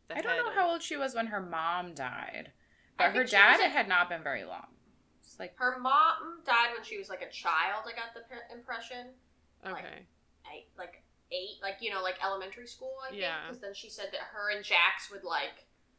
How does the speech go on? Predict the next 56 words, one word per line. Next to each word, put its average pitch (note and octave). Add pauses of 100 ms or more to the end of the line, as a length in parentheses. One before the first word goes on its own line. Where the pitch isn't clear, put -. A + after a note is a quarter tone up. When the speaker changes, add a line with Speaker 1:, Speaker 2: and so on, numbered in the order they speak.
(260)
Speaker 3:
you G3
know, C3 (400)
he, - (260)
they'd G3
read G3+
all F#3
the F#3+
dirty F3+
books D#3
to G3
cheer F3
her, F3 (200)
her F#3+
up D#3+
and D#3+
all D#3+
that -
stuff. D#3 (420)
But D#3+
yeah, G3
her G#3+
dad D4+
happened A#3
right, F3+
like, F#3
six -
months G3+
before F3+
this E3
book F#3
Speaker 1:
Right, F3
Speaker 3:
happened. -
Speaker 1:
that's G3
how F#3
it D#3+
Speaker 3:
'Cause -
it -
Speaker 1:
starts. D#3
Speaker 3:
was E3
at F3+ (340)
the F3+
Speaker 2:
Yeah. D3+ (400)
Speaker 1:
Do F3+
Speaker 3:
yeah. -
Speaker 1:
we D4
ever, D4
I A#3+
mean, A#3+
outside A#3
of A3
the G#3+
fact G3
that F#3
he G3
took F#3+
his F3